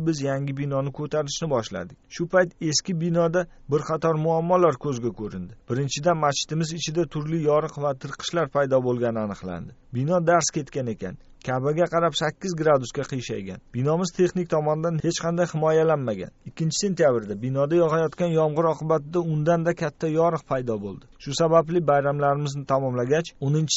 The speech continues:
sentyabr kuni qurilishni olib borayotgan mutaxassislar binoni buzishga kirishdi, dedi Rushan Hazrat. Rossiya muftiyati rasmiysining ma'lum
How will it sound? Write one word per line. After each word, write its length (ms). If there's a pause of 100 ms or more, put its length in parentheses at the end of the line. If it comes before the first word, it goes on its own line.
sentyabr 480
kuni 240 (220)
qurilishni 420
olib 180
borayotgan 460
mutaxassislar 640 (160)
binoni 440
buzishga 360
kirishdi, 480 (320)
dedi 380 (180)
Rushan 320
Hazrat. 360 (120)
Rossiya 480
muftiyati 560
rasmiysining 640
ma'lum 240